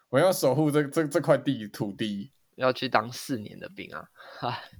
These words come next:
Speaker 1: 好啊，那我们现在讲下一段。那下一段其实就讲到，就是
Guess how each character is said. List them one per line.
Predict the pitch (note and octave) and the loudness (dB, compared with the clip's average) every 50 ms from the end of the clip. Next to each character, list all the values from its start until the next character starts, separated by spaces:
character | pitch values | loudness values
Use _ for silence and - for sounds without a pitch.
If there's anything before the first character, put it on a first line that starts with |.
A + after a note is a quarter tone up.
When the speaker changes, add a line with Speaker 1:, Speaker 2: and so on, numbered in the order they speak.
| - _ _ _ _ _ _ _ _ _ _ _ _ _ _ _ _ _ _ _ _ _ _ _ _ | -20 _ _ _ _ _ _ _ _ _ _ _ _ _ _ _ _ _ _ _ _ _ _ _ _
Speaker 1:
好 | - C3 B2 | -4 0 0
啊， | C3 C#3+ E3 | 2 2 2
那 | F3+ F#3 F3 E3 | 0 0 0 0
我 | D3+ C3 | -2 -2
们 | B2 B2 | -2 -2
现 | C#3 D3+ | 0 0
在 | D#3+ D#3+ | 0 0
讲 | D3+ G#2+ G2 | -2 -4 -4
下 | - C#3 A#2 G2+ F#2 | -2 -2 -2 -2 -2
一 | - | -8
段。 | - - - | -12 -6 -2
那 | F#3 A#3 A#3 | 0 0 2
下 | - B3+ G#3 | 4 4 4
一 | D#3+ | 4
段 | D#3+ F#3+ E3 C#3 | 4 2 2 0
其 | C3 - A#2+ | -2 -6 -8
实 | A#2+ A#2 | -6 -4
就 | A#2 A#2 A#2 | -2 -2 -2
讲 | - G#2+ F2+ F#2+ G#2 | -4 -6 -6 -4 -4
到， | A2 G2+ - - | -4 -4 -4 -6
就 | - B2+ | -8 -10
是 | A#2 - C3 A#2 G#2 | -8 -6 -6 -6 -6